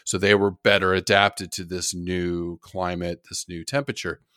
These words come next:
Then amphibians were almost completely wiped out during the, the Permian Triassic extinction event. This one was, that was the third one. I've, I've mentioned it a few times on a few podcasts. This was the one where life on Earth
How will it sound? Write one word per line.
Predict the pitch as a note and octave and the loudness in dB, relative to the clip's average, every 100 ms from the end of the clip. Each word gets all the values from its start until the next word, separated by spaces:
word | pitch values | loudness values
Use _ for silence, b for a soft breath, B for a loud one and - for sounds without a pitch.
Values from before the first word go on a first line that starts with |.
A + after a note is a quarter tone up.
| b b b b b | b b b b b
Then | B2+ F#3+ | 4 6
amphibians | F#3+ C3+ D#3+ D3+ B2+ A2 G2+ A2 | 6 4 4 4 2 2 -2 -8
were | - G#2+ G#2 G2 F#2+ - _ _ _ _ _ _ _ - | -4 0 2 2 -4 -10 _ _ _ _ _ _ _ -4
almost | B2 A#2 - | 0 0 -2
completely | G2+ D#3 E3 B2 | 0 4 4 4
wiped | G#2+ G2+ - | 4 4 4
out | G2+ G2 F2 | 4 4 2
during | G2+ F#2+ | -4 -4
the, | F#2 _ | -8 _
the | G2 F2+ - | -4 -4 -6
Permian | B2+ A#2+ B2 A2 G2 F2 | -6 -4 0 0 -2 -6
Triassic | - G2 G2 A2+ A#2+ A2+ - | -2 2 6 6 6 2 -4
extinction | - - F#2+ - F2+ | -10 -10 -10 -10 -10
event. | E2 F2+ F2 - | -8 -8 -8 -6
This | - E3 - | 0 2 2
one | C3+ G#2+ F2+ | -2 -2 -2
was, | F#2 F#2 F2+ F2 - _ _ _ _ _ _ _ _ | -4 -4 -4 -6 -8 _ _ _ _ _ _ _ _
that | C3 D#3 | 4 4
was | E3 | 4
the | C3+ | -2
third | - B2+ A2+ | 2 2 2
one. | F#2+ F#2 | 0 0
I've, | F#2 F#2 | 0 0
I've | G#2+ G2 | 0 2
mentioned | C#3 C#3+ C3 | 2 2 0
it | A2+ - | 0 -2
a | |
few | - G#2+ | -8 -6
times | G#2 F#2+ F2 | -4 -4 -4
on | F2 | -8
a | |
few | F2 G2+ | -8 -10
podcasts. | F2+ G2 F2 - F2 D#2+ - | -6 -4 -4 -4 -4 -4 -2
This | C3+ F#3 | 0 0
was | D#3 | 0
the | D3 | 2
one | A#2 A2 | 4 4
where | G#2 G2 | 2 2
life | G2+ A2+ A2 - b b b | 4 4 2 -6 b b b
on | A#2 | -4
Earth | - | -2